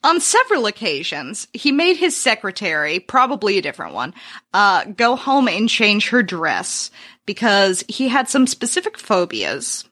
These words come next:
such as an aversion to pearls, which led him to refuse to speak to any woman wearing pearls.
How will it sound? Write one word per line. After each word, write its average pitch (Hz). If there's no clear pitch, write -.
such 427
as 175
an 214
aversion 214
to 247
pearls, 87
which 185
led 339
him 311
to -
refuse 330
to 427
speak -
to 190
any 226
woman 175
wearing 147
pearls. -